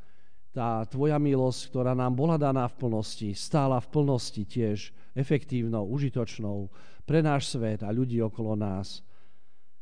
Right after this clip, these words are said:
Prosíme ťa za tých, ktorí nám dôverujú, za našich priateľov. Nauč nás, ako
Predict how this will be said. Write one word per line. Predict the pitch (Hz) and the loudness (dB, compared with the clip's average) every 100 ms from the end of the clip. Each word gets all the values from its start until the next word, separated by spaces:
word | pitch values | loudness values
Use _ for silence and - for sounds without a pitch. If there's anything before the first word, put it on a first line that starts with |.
| - - - | -10 -10 0
Prosíme | 165 175 185 180 | 4 6 6 6
ťa | 170 160 | 6 6
za | 147 165 156 147 - | 6 6 6 4 0
tých, | - 190 - | 4 4 6
ktorí | 180 156 147 | 8 8 8
nám | 139 | 6
dôverujú, | 139 190 196 180 165 | 8 8 10 10 8
za | 156 156 | 8 4
našich | 147 156 151 | 2 0 0
priateľov. | 147 123 123 127 113 107 | 2 2 2 2 2 4
Nauč | 107 143 147 139 | 4 4 4 2
nás, | 120 110 110 | 0 0 0
ako | 127 120 123 | 0 2 2